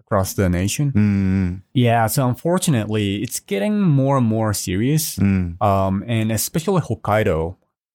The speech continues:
Speaker 1: you know, I,
Speaker 2: Yeah.
Speaker 1: you know, my, my favorite prefecture,
Speaker 2: Mm.
Speaker 1: right?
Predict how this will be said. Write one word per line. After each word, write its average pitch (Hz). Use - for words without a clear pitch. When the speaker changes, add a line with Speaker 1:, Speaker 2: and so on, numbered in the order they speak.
Speaker 1:
you 110
know, 78
I, 104
Speaker 2:
Yeah. 104
Speaker 1:
you 92
know, 87
my, 98
my 92
favorite 98
prefecture, 87
Speaker 2:
Mm. 104
Speaker 1:
right? 90